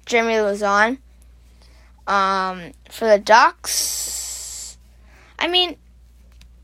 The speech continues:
it might be Fleury. I'm not sure, though. Um, but for the goalie of this team, I think it's gonna be the Florida Panthers goalie, Chris Driedger.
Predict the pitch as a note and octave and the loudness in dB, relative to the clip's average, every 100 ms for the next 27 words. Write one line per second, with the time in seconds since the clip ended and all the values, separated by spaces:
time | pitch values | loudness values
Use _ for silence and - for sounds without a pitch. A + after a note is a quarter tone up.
0 | - - - - - A3 C#4 A#4+ A4 E4+ | -20 -20 -20 -20 -12 -4 0 0 0 -4
1 | - G#3 G#3+ C#4 D#4+ - - - B3+ C4+ | -2 4 4 4 0 -8 -20 -14 -4 -4
2 | B3+ G#3 F3+ D3 G3 - - - - - | -4 -6 -6 -6 -8 -12 -20 -20 -20 -20
3 | - - - - - - - - - - | -20 -20 -20 -20 -20 -20 -20 -20 -20 -20
4 | - C#4+ C4+ A3+ G#3+ A3+ C4+ - A#3+ A#3+ | 2 6 8 6 2 -6 -8 -4 -4 2
5 | A3 B3+ D4+ D#4+ E4 - E4 F4 E4+ - | 4 4 2 -2 -4 -2 0 0 -4 -12
6 | - - - - - - - - - F#3+ | -20 -20 -20 -20 -20 -20 -20 -20 0 2
7 | A#3+ C4+ C4+ C#4+ - B3 B3 B3 G#3+ - | 2 2 4 2 2 0 2 4 4 2
8 | - A#3+ A#3+ A3+ G#3+ G#3+ B3 C4+ C4+ C#4+ | -2 2 4 2 -2 0 -2 0 4 6
9 | D#4 D#4 - - - - - C4 - - | 4 0 -8 -20 -20 -4 2 2 0 0
10 | A3+ A#3+ D4 D#4+ | 2 2 4 2